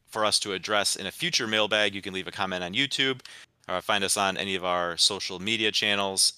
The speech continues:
and, uh, let us know you've got something for the mailbag, and we will add it to the list, talk about it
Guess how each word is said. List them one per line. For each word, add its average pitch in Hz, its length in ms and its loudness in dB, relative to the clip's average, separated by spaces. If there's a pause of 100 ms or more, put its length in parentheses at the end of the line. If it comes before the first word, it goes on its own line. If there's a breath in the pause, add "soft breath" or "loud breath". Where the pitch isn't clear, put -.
and, 92 340 -2
uh, 85 160 2
let 90 140 0
us 87 160 -4
know 92 80 -6
you've 87 160 -6
got 87 260 -2
something 87 240 -6
for - 140 -14
the 85 80 -10
mailbag, 85 500 -2
and 80 140 -8
we 90 140 -10
will 76 200 -10 (540 soft breath)
add 110 160 2
it 104 80 -2
to 117 140 2
the 104 80 0
list, 135 340 4
talk 113 220 4
about 117 280 4
it 147 240 -4